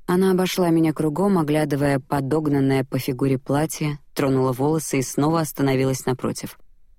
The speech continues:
«Напоминаю, ни одна живая душа не должна узнать о нашей сделке.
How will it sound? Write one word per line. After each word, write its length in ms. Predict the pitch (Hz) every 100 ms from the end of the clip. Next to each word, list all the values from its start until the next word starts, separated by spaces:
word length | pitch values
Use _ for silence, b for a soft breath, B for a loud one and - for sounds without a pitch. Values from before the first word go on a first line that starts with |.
| - - _ - - -
«Напоминаю, 1000 | 135 135 156 143 156 156 147 131 120 123 - -
ни 160 | 143 135
одна 360 | 139 131 139 127
живая 340 | 131 135 131
душа 360 | 123 120 - 156
не 140 | 139
должна 380 | 127 123 127 127
узнать 420 | 120 123 156 -
о 100 | 123
нашей 300 | 113 127 131
сделке. 640 | - - - 139 - 139